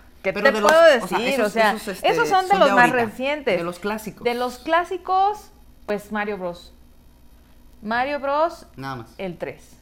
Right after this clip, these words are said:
Speaker 2: El, el tres es en donde vas cambiando como que el primer mundo es como normal, el segundo es desierto, el
Speaker 1: Ajá,
Speaker 2: tercero es agua.
Speaker 1: sí.
Speaker 2: Ok, ya, ya sé
Speaker 1: Que
Speaker 2: cuál
Speaker 1: sale
Speaker 2: es.
Speaker 1: la ranita y luego el zapatito. Y
Speaker 2: Sí.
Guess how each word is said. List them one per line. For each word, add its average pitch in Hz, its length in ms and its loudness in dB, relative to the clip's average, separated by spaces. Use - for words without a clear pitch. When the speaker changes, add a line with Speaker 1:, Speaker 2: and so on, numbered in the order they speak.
Speaker 2:
El, 220 180 -10
el 196 140 -8
tres 202 220 -10
es 208 120 -12
en 208 120 -8
donde 170 520 -8
vas 175 180 -6
cambiando 185 380 -6
como 151 560 -8
que 165 60 -10
el 156 60 -8
primer 170 300 -8
mundo 196 360 -6
es 185 120 -8
como 175 200 -10
normal, 151 360 -6
el 135 80 -10
segundo 185 440 -6
es 185 100 -8
desierto, 175 580 -8
el 147 100 -8
Speaker 1:
Ajá, 185 100 -2
Speaker 2:
tercero 202 340 0
es 196 80 4
agua. 196 460 2
Speaker 1:
sí. 202 120 -10
Speaker 2:
Ok, 185 400 -6
ya, 117 220 -14
ya 117 140 -14
sé - 80 -14
Speaker 1:
Que 220 80 -2
Speaker 2:
cuál 196 100 -4
Speaker 1:
sale 202 140 2
Speaker 2:
es. 202 40 0
Speaker 1:
la 190 140 4
ranita 208 800 -2
y 190 60 -4
luego 190 180 -2
el 190 80 -6
zapatito. 190 920 -4
Y 170 140 -10
Speaker 2:
Sí. 139 140 -16